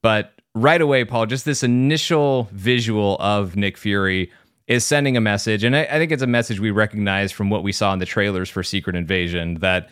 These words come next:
we are seeing a physically, but I think what is really surprising,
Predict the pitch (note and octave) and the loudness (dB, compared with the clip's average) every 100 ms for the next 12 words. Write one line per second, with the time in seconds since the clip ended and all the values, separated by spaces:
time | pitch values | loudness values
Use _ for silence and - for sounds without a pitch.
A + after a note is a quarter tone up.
0 | _ _ _ _ G#2 A#2+ C3 B2+ B2+ B2 | _ _ _ _ -2 2 2 2 2 2
1 | A2+ - - B2 A#2 A2+ A2 G#2+ - G2+ | -2 -8 -2 0 2 2 0 -2 0 0
2 | G2 - - D3+ D#3 C#3+ D3 D3 C#3+ C3 | 0 -2 0 2 0 -2 0 2 2 0
3 | - A2+ A2 - F3 - B2 A#2 - G#2+ | 0 0 0 0 -4 0 0 0 -2 -6
4 | F#2+ F#2+ C#3 D3 C3 A#2+ G#2 G2 - A2+ | -6 0 2 4 2 2 0 -4 -6 -2
5 | A2 F#2+ F2+ F#2+ F#2+ F#2+ | 0 0 0 -4 -4 -6